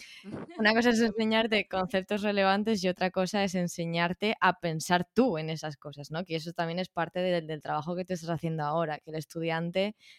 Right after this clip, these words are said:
Speaker 1: entienda por qué y para qué está estudiando X y Z y sepa de ahí por dónde tirar o, o que le llamen ciertos intereses suyos propios y, mm, y que pueda, digamos, "Ah, pues mira, este, este campo", por ejemplo, a ti en tu caso, pues, "yo he estudiado diseño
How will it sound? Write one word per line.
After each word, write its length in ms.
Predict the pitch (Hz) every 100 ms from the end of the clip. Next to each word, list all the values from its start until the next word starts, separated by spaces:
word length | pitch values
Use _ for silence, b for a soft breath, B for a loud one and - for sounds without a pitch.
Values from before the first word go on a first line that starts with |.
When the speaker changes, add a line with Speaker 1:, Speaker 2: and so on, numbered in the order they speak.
| b
Speaker 1:
entienda 480 | 180 175 170 170 185
por 200 | 180 175
qué 180 | - 175
y 40 | 180
para 240 | 185 180
qué 120 | 180
está 180 | 175 -
estudiando 500 | 165 - 175 170 165 -
X 380 | 165 175 165 170
y 80 | 156
Z 520 | 170 165 180 185 233 b b b
y 100 | 190
sepa 360 | - 170 180 202
de 80 | 180
ahí 120 | 185
por 180 | 170 170
dónde 180 | 185 185
tirar 380 | 175 180 185
o, 160 | 170 -
o 240 | - 156 147
que 160 | 160
le 160 | 151 151
llamen 400 | 156 175 180 175
ciertos 320 | 180 170 160
intereses 500 | 170 165 165 156 156
suyos 340 | - 170 160 -
propios 540 | 165 170 165 151 - b b b b
y, 360 | - 185 170 165
mm, 220 | 165 156 -
y 100 | 185
que 140 | 165
pueda, 300 | - 165 170
digamos, 360 | 170 170 160 160
"Ah, 140 | 240 -
pues 180 | 160
mira, 300 | 185 196 156 -
este, 380 | 180 - 226 -
este 340 | - - 233
campo", 380 | - 208 214 247
por 100 | 175
ejemplo, 340 | 160 165 160 151
a 100 | 147
ti 140 | 170
en 120 | 156
tu 100 | 147
caso, 260 | 147 160 -
pues, 220 | - 139 -
"yo 80 |
he 20 | 170
estudiado 320 | - 202 190
diseño 600 | 185 - 202 240 277